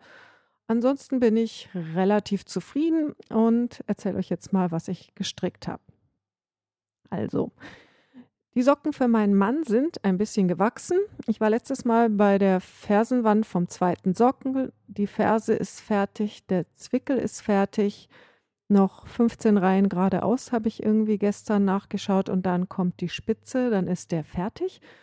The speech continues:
Und ich hab auch schon, ähm, einen Plan, was ich dann als nächstes mache. Nicht, dass ich etwa das Paar Socken, was ich selber entwerfen wollte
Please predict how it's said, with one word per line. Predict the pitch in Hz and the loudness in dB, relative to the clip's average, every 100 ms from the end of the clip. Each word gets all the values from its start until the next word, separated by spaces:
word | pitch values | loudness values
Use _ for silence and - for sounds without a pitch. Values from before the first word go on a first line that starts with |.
| _ - | _ -2
Und | 190 | -2
ich | 202 - | -2 -6
hab | 220 | -4
auch | - 196 | -4 -4
schon, | - 208 202 202 196 | 0 2 4 4 2
ähm, | 185 190 185 180 175 180 - _ _ _ | 2 2 2 2 0 -2 -6 _ _ _
einen | 185 185 | 0 0
Plan, | - 170 220 | 0 -2 0
was | 208 185 | 0 -2
ich | - | -4
dann | 190 | -2
als | 175 170 | 0 0
nächstes | 202 196 - 240 240 | 0 0 -2 -6 -2
mache. | 240 - 277 - - - - _ - | -2 0 -2 -2 -16 -20 -20 _ -14
Nicht, | - 185 214 - - - | 2 6 6 2 -12 -4
dass | 180 - | -4 -2
ich | 185 - | -4 -4
etwa | 175 180 185 180 | -2 2 2 2
das | 175 | 0
Paar | - 185 170 | -2 0 0
Socken, | 170 202 - 220 214 | 2 0 2 2 4
was | 190 - | 2 0
ich | 196 | -2
selber | - 190 190 | 0 2 2
entwerfen | 175 - 180 208 - 208 | 2 0 0 0 0 2
wollte | 185 202 - 214 220 | 2 2 2 0 0